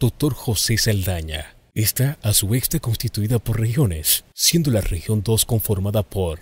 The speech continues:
Moca, Puerto Plata y Santiago, encabezada por la Coordinadora Regional de Salud, doctora Diasmeiri Elizabeth Rosa, desde febrero del año dos mil trece, siendo el inicio de una transformación organizacional,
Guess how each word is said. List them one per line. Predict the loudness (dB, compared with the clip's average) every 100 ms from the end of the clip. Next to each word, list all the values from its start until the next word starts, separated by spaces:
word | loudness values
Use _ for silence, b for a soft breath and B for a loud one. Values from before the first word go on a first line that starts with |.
| -4
Moca, | 2 4 2 -2 -6 0
Puerto | 0 0 -2
Plata | 2 2 2 0
y |
Santiago, | 2 2 2 2 0 -2 -10 -16 _
encabezada | -2 2 0 0 2 2
por | 2 0
la | 0
Coordinadora | -2 0 0 2 0 2 2 0
Regional | 0 -2 -2 0 0
de | 0
Salud, | 0 0 -2 -4 -10 0
doctora | 0 2 2 2
Diasmeiri | 2 0 0 0 0 0
Elizabeth | 0 0 0 0
Rosa, | 2 0 -2 -6 -6 0
desde | 2 2
febrero | 2 0 -2 -2
del | 0 0
año | 0 0
dos | 0 0 0
mil | 0 0 0
trece, | 0 0 -2 -6 -14 -6
siendo | 0 2 2
el | 2
inicio | 2 2 2
de | 2
una | 0
transformación | 0 -2 0 -2 0 0 0 -2
organizacional, | -2 -2 0 -2 0 0 0 0 -2 -6